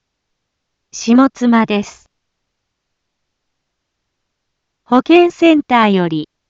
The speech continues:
お知らせします。明日、午前十時から、正午まで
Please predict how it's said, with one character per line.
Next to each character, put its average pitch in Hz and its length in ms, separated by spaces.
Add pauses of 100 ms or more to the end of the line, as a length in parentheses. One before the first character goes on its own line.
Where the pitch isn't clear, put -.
(1700)
お 190 140
知 254 140
ら 247 120
せ 226 160
し 208 180
ま 196 220
す。 - 240 (2750)
明 202 120
日、 302 320 (1040)
午 294 240
前 226 240
十 254 280
時 214 180
か 175 160
ら、 165 180 (2000)
正 330 340
午 269 140
ま 214 180
で 190 220